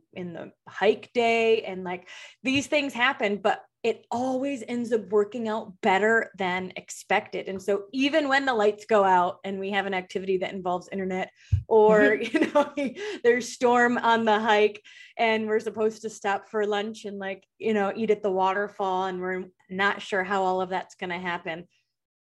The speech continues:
Speaker 1: we trust the process and it always works out. Always,
Speaker 2: Mm.
Speaker 1: always. So my favorite affirmation is,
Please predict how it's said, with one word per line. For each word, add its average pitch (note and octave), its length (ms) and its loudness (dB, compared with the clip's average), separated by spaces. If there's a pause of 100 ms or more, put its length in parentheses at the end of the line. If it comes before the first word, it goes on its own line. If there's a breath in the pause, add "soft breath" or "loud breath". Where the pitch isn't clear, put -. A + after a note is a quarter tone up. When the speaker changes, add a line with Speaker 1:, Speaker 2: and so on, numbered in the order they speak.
(640)
Speaker 1:
we A3 160 -4
trust - 420 -4
the - 60 -6
process B3 800 -2 (1500)
and B3+ 140 -2
it B3+ 160 0
always A3+ 480 0
works G3 260 -4
out. E3 220 -10 (300)
Always, G#4 580 6 (400)
Speaker 2:
Mm. A3 140 -2
Speaker 1:
always. B3+ 560 -2 (320 soft breath)
So G#3+ 260 -2
my A3+ 160 0
favorite D4 400 0
affirmation B3 760 -4
is, G3+ 300 -4